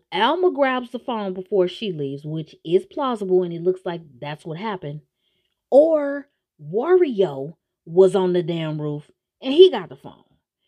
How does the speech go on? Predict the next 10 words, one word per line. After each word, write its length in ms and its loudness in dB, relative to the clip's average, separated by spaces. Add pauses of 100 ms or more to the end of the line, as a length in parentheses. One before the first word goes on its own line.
(260)
So 180 -4
who 180 -2
knows, 460 -2 (120)
like, 260 0
which 320 -6
one 160 -4
of 80 -6
those 300 0
it 100 0
is 280 2